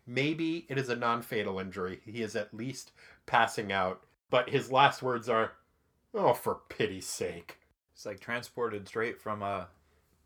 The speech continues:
Speaker 2: Mayberry or bad <laughs> subtitles or
Speaker 1: Yeah, it, it could be Mayberry. It could be, last night you were, you were comparing it to Fists of the North Star.
Speaker 2: So that was the dialogue between Thunder and Lightning.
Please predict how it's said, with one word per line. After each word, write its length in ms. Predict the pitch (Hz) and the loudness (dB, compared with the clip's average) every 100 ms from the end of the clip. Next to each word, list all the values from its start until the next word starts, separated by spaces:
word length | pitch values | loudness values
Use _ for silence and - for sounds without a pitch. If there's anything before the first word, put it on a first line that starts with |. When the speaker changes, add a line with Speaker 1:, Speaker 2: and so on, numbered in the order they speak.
| _ | _
Speaker 2:
Mayberry 600 | 110 123 104 98 92 90 - | -6 -4 -4 -4 -6 -10 -16
or 260 | 98 95 92 _ _ _ _ - - - - | -14 -14 -14 _ _ _ _ -20 -18 -10 0
bad 220 | 113 110 | 0 0
<laughs> 0 | |
subtitles 580 | 117 113 98 92 87 - | -4 -6 -6 -6 -8 -8
or 180 | 92 92 _ _ _ - - 220 | -12 -14 _ _ _ -16 -14 4
Speaker 1:
Yeah, 360 | 190 185 156 - | 10 10 10 6
it, 180 | 143 - | 2 4
it 160 | 143 - | 0 2
could 160 | 160 | 0
be 140 | 190 214 | 0 0
Mayberry. 560 | 143 127 117 117 175 - | 0 4 6 6 4 -2
It 160 | 120 - | -4 0
could 180 | 117 | -2
be, 160 | 131 165 | 0 0
last 300 | 117 113 123 | 4 4 6
night 180 | 131 143 | 0 0
you 160 | 135 | -2
were, 320 | 131 131 131 123 | 0 2 2 0
you 100 | 135 | -2
were 100 | 135 | -2
comparing 420 | 139 135 131 131 | -2 0 2 2
it 100 | 123 | -4
to 100 | 120 | -6
Fists 320 | - 131 - | -4 -6 -4
of 80 | 131 | -6
the 80 | 120 | -4
North 260 | 117 113 - | 0 -2 -2
Star. 540 | - 110 98 123 - _ _ _ | -4 0 2 2 0 _ _ _
Speaker 2:
So 240 | - 131 120 | -6 -2 0
that 260 | 127 151 | 4 4
was 140 | 175 139 | 2 -6
the 100 | 117 | -4
dialogue 520 | 110 113 110 107 95 | -2 -2 -2 -4 -4
between 260 | 98 117 98 | -10 -12 -8
Thunder 300 | 110 98 90 | -6 -6 -6
and 100 | 95 | -6
Lightning. 240 | 101 | -6